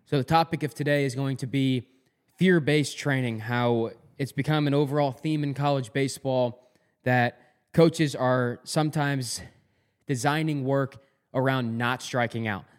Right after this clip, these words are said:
around not leaving guys on base. It's pretty much centered around avoiding failure.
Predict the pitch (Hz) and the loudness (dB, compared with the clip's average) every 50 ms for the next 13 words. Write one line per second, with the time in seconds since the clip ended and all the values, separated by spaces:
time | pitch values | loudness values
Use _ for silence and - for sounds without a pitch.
0 | _ _ _ _ - 123 123 127 120 117 117 120 123 135 143 127 139 139 131 120 | _ _ _ _ -4 -2 0 0 0 0 0 2 2 2 2 0 -2 -2 -2 -2
1 | 120 113 110 113 113 110 101 - 110 104 92 107 107 104 - 117 - - 185 180 | -4 -2 0 0 0 0 0 -2 -4 -4 -4 -4 -4 -4 -6 -6 -2 -2 0 0
2 | 160 160 151 139 - - - - _ _ _ _ _ - - 196 202 185 170 156 | 2 2 0 0 -2 -6 -12 -12 _ _ _ _ _ -2 2 2 2 4 2 2
3 | 147 143 143 135 139 139 135 127 - - 135 131 104 110 123 135 135 131 131 120 | 2 2 2 2 2 2 0 0 -2 -4 -4 -4 -2 0 0 0 0 0 -2 -4
4 | 117 104 - 117 120 120 117 110 98 90 | -6 -6 -4 -2 0 0 0 -2 -4 -6